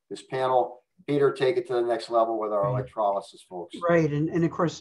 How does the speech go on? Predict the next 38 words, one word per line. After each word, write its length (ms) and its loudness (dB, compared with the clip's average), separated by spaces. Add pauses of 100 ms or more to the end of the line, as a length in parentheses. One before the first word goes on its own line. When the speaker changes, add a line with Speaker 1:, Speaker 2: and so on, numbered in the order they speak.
Speaker 2:
messaging 960 -2
is 200 -2
another 500 -2
key 260 -8 (300)
takeaway, 300 -4
right? 220 2
Messaging. 520 -4 (560)
Uh, 280 -8 (280)
yeah, 140 -6
very 260 0
important. 500 -2
Uh, 180 -12
you 140 0
hardly 300 4
ever 140 2
hear 180 2
about 220 -2
hydrogen 440 -4
when 220 -8 (420)
they 100 2
talk 200 2
about 360 2
the 80 2
electric 420 0
vehicles, 400 0
right? 200 -4
You 100 -4
know, 60 -4
but 120 -10
the 180 -2 (320)
fuel 240 2
cells 420 2
are 280 -2 (480)
clearly 280 2
a 40 -2
part 260 -4
of 60 -8
that. 260 -10